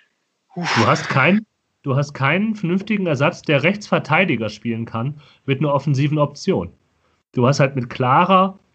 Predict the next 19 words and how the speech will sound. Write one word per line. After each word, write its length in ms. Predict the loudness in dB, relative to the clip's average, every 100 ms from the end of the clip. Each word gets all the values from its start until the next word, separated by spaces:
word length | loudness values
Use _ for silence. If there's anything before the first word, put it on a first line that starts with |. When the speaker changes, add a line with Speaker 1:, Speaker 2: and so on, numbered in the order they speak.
| _ _ _ _ _ -6
Speaker 2:
und 120 | -2
Sobotka 460 | 0 2 2 2 -2
Spieler, 260 | 0 -2 0
die 120 | 2
halt 180 | 0 -2 -8 -4
die 80 | -2
rechte 240 | -2 -2
Seite 200 | -6 -8
vielleicht 280 | -4 -6 -6
zumachen 460 | 0 2 2 0 -6
können, 240 | -6 -4
aber 140 | -4 -4
die 120 | -4
keinerlei 380 | 0 4 4 2
Akzente 300 | -2 -4 -4
nach 120 | -2
vorne 200 | -2 -2
setzen 280 | -6 -8 -10
können. 300 | -8 -8